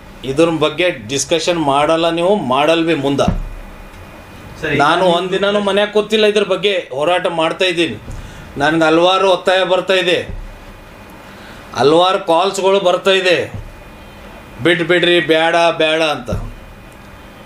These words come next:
Speaker 1: ನಾನು, ನಾ ಏನಂತೀನಿ, ಇವತ್ತು ಎಜುಕೇಷನ್ ಅಂದರೆ ಎಜುಕೇಷನ್ ಇವತ್ತೊಂದು ಬುದ್ಧಿ ನಾವು ಜನರ ಹುಡುಗರಿಗೆ ಕೊಡ್ತಾ ಇದ್ದೆವು, ಅದೊಂದು ಪುಣ್ಯದ ಕೆಲಸ.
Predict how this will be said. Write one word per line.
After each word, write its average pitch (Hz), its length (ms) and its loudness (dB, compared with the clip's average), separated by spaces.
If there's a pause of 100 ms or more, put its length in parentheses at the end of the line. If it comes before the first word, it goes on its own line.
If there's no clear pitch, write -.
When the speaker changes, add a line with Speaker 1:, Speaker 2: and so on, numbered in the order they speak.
Speaker 1:
ನಾನು, 156 500 0
ನಾ 143 220 2
ಏನಂತೀನಿ, 196 540 0
ಇವತ್ತು 185 240 2
ಎಜುಕೇಷನ್ 196 640 0
ಅಂದರೆ 196 360 0
ಎಜುಕೇಷನ್ 190 720 2
ಇವತ್ತೊಂದು 190 380 2
ಬುದ್ಧಿ 156 360 2
ನಾವು 190 240 2
ಜನರ 180 340 2
ಹುಡುಗರಿಗೆ 175 460 4
ಕೊಡ್ತಾ 175 300 2
ಇದ್ದೆವು, 180 400 2 (460)
ಅದೊಂದು 156 320 2
ಪುಣ್ಯದ 165 380 2
ಕೆಲಸ. 160 360 0